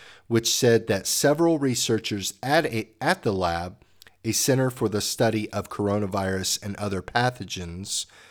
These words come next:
became sick in autumn of two thousand nineteen,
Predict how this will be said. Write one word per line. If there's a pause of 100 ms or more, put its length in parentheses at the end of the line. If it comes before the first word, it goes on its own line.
(300)
became
sick
in
autumn
of
two
thousand
nineteen,